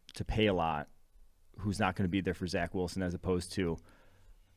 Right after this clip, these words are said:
like I said, you can get Drake London at ten and have him and Elijah Moore be with Zach Wilson his entire career if you want.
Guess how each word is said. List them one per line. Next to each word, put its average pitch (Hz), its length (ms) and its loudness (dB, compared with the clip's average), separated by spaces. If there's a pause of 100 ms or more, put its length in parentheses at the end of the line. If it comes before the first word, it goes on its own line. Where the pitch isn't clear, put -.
(380)
like 95 160 0
I - 20 2
said, 85 340 -2
you 87 120 -2
can 110 120 4
get 101 140 4
Drake 95 320 0
London 95 320 2
at 82 160 -2
ten 82 420 -2 (140)
and 87 100 -4
have 87 160 0
him 101 160 2
and 101 40 2
Elijah 90 340 2
Moore 90 240 2
be 82 160 -2
with 82 140 -2
Zach 85 240 -2
Wilson 85 260 -4
his 80 120 -8
entire 80 280 -6
career 78 240 -6
if - 100 -12
you - 100 -12
want. 55 180 -12